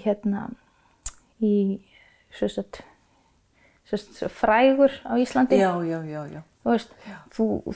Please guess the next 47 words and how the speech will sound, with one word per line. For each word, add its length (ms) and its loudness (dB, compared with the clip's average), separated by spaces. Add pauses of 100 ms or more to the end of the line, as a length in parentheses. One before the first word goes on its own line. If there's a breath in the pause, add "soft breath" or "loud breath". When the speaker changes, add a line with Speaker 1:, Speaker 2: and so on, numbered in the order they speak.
(200)
Speaker 1:
þú 160 0
fær 260 -2
alls 380 4
konar 240 -10
skoðanir 480 -2
frá 80 -12
fólki 300 -12 (380)
Speaker 2:
Já. 160 -10 (480)
Speaker 1:
um, 300 4
um, 280 0 (100)
um 160 0 (240)
þína 320 0
hetju 400 0
í 60 -2
raun 140 -4
og 60 -6
veru. 160 -8 (640 soft breath)
Og 280 2 (760 loud breath)
frá 280 2
því 480 0
að 360 -2 (280)
pabbi 280 0
tekur 280 0
við 60 4
landsliðinu, 520 2
þá 80 -2
minn 220 2
ég 80 2
mig 100 0
að 160 -2
það 120 2
var 100 2
ekki 180 -4
einn 240 2
einstaklingur 640 0
sem 140 -4
var 260 -2
út 80 -8
á 80 -2
götu 320 -2
sem 120 -6
sagði 180 -4
einhvern 180 -8
tímann 220 0
jákvætt 340 -2
um 80 -6
hann. 120 -12